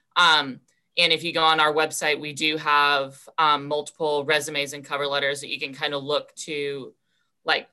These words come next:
looking at templates and looking how things are put out. Um, so if you wanna go visit that, um,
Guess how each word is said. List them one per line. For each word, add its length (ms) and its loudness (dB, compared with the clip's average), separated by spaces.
looking 380 2
at 100 -4
templates 460 -4
and 100 -10
looking 240 -6
how 180 -4
things 300 -10
are 80 -6
put 180 -10
out. 380 -2
Um, 420 0
so 120 -2
if 120 -6
you 60 -10
wanna 200 -4
go 460 -2
visit 340 -6
that, 280 0
um, 400 -4